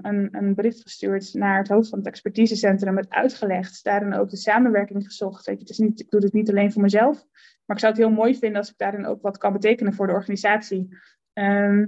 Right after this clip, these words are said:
en daar kreeg ik uiteindelijk vrij snel een reactie op dat zij, eh, akkoord gingen. Dus dat was <laughs> even een hele grote omschakeling. En, ehm, toen natuurlijk ook wel even kijken van, goh, is die plek er dan nog? Maar die plek was er nog. En toen dacht ik, nou, misschien had het dan ook wel gewoon zo moeten zijn allemaal.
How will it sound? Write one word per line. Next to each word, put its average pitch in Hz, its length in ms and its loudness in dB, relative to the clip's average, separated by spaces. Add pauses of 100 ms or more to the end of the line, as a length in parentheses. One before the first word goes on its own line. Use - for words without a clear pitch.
en 220 140 2
daar 247 200 2
kreeg 240 160 -6
ik 233 100 -6
uiteindelijk 220 420 0
vrij 220 220 0
snel 196 600 -4
een 202 140 -8
reactie 208 420 -6
op 190 220 -6
dat 202 180 -8
zij, 196 300 -2
eh, 190 220 0
akkoord 233 400 -2
gingen. 196 440 -6 (100)
Dus 220 300 0
dat 240 140 0
was 294 220 2 (400)
<laughs> - 400 -20
even 240 280 2
een 214 100 4
hele 240 160 4
grote 233 240 0
omschakeling. 262 840 0
En, 208 300 -4
ehm, 202 320 0
toen 214 420 -4
natuurlijk 220 220 -4
ook 226 80 0
wel 226 100 0
even 226 140 -4
kijken 226 320 -4
van, 214 180 -14
goh, 214 140 -4
is 220 120 -8
die 233 100 -2
plek 214 220 -2
er 214 60 -2
dan 190 120 -2
nog? 196 120 -4
Maar 208 100 -2
die 220 80 0
plek 220 200 -2
was 208 280 -6
er 202 60 -8
nog. 196 200 -2 (100)
En 196 80 -10
toen 202 100 -6
dacht 196 120 -10
ik, 196 60 -2
nou, 185 100 0
misschien 202 600 -2
had 214 180 -2
het 220 80 -4
dan 202 140 -2
ook 196 160 -4
wel 196 220 2
gewoon 202 280 2
zo 208 140 -2
moeten 202 200 -4
zijn 208 240 -2
allemaal. 185 460 -4